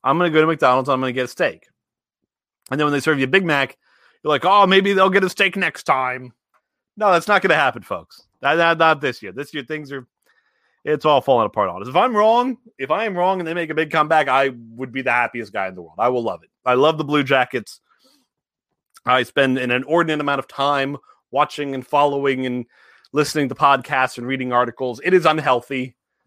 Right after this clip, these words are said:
but that's where I am. That's just, that's just where it is, and I'm not happy about it. Uh, I'm not happy about the fact that I'm looking at this season now as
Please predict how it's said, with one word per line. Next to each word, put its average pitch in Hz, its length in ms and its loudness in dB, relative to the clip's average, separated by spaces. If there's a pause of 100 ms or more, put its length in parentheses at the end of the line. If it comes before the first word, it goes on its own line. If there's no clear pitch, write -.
(180)
but 131 140 0
that's 156 240 2
where 165 100 6
I 160 100 4
am. 170 260 -4 (1300)
That's 135 180 -4
just, - 260 -12
that's 143 220 2
just 143 200 -14
where 147 180 -2
it 151 80 0
is, 117 180 -4
and 113 80 -6
I'm 120 380 -4
not 170 220 2
happy 120 280 -2
about 104 300 -4
it. 143 100 -10 (880)
Uh, 120 220 2
I'm 135 120 0
not 165 200 4
happy 139 180 0
about 127 200 0
the 107 60 -16
fact 117 300 0
that 113 100 0
I'm 110 240 -2
looking 127 240 -8
at 120 100 -8
this 113 140 -10
season 113 360 -10
now 113 360 -6
as 104 420 -4